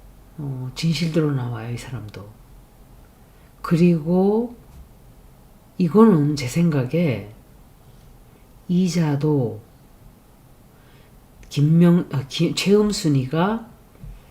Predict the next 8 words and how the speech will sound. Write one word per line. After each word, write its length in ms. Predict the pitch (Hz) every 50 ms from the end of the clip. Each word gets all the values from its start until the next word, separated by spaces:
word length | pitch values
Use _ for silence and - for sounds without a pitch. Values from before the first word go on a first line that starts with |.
| - - - - - - - - -
내란 680 | 143 135 123 - 151 160 180 185 190 196 208 208 208
세력에, 1160 | 202 202 - 170 170 160 151 151 147 143 143 135 131 127 143 147 151 139 120 107 98 98 107 - - - - - - - - - - _ - - - - - - - - - - - - -
내란 400 | 151 151 147 151 175 175 175 175
세력들을 1040 | 170 - 165 165 165 147 143 - - - - 143 139 165 175 202 226 254 254 - - - - - - - - - - - - - - - - - - - - - - - - - - - - - - - - - - - - - - - - - - - -
김문수와 560 | - - 156 170 175 185 180 165 170 165 147
연결시켜주는 880 | 135 131 147 151 156 196 196 196 - - - - 180 160 151 139 131 123
게 100 | 120 127
아닌가. 640 | 110 101 101 107 101 107 - 98 95 95 - -